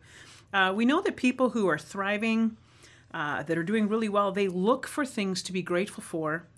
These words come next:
on a daily basis. The more we look for things to be grateful for, the easier it becomes to find things to be grateful for. And gratitude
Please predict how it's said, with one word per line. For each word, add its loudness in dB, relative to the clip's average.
on -4
a -4
daily -2
basis. -4
The 4
more 6
we 2
look -2
for 0
things 2
to -4
be 0
grateful -2
for, -2
the -6
easier 2
it -2
becomes -2
to -8
find -6
things -2
to -8
be -10
grateful -12
for. -8
And 0
gratitude 0